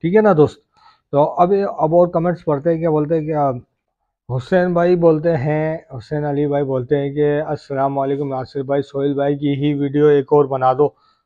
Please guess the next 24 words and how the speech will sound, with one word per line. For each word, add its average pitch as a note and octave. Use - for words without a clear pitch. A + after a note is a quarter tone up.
तो C3
बिल्कुल D#3
यार, E3+
बनाएंगे, E3
बनाएंगे, D3
बिल्कुल D3
जैसे C#3+
ही D#3+
time D#3
मिलेगा D#3
ना। F#3
सोहेल C#3+
भाई D#3+
की E3
अगर D#3
video C#3
बनानी D3+
हो E3+
ना, F3+
तो F3
पूरा D3+
दिन C#3+
चाहिए A#2+
यार, F#2+